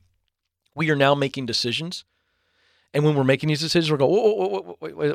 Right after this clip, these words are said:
wait, wait, wait, wait. Let's, let's go back to the survey." And this really matters. So one more time, if I could ask you to do two things for those of you who really love this podcast. If you're new, welcome aboard. We're gonna start feeding you very quickly.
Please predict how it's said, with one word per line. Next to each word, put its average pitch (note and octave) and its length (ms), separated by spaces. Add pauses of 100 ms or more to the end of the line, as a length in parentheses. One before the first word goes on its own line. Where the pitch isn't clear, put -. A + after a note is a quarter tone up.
(140)
wait, C3 140
wait, C3 80
wait, G2 140
wait. - 100 (180)
Let's, A#2 160
let's A#2 140
go - 180
back G2+ 200
to F#2 80
the D#2 60
survey." - 300 (1160)
And A2 100
this G2 160
really G2+ 140
matters. F#2 340
So D#3 120
one F3+ 200
more G#3 140
time, F#2+ 360 (460)
if - 120
I B2+ 100
could C#3 100
ask C3+ 220
you B2 60
to A2 100
do G#2 100
two C#3+ 240
things G#2+ 240
for A#2+ 120
those A#2 200
of A#2+ 100
you C3 140
who A#2+ 120
really A#2 360
love A#2+ 320
this A#2+ 140
podcast. - 580 (960)
If C#3 180
you're D3+ 120
new, F3 240
welcome D3+ 320
aboard. C#3 340 (640)
We're A2 100
gonna A2 120
start A#2+ 200
feeding B2+ 280
you B2 100
very G#2 220
quickly. - 340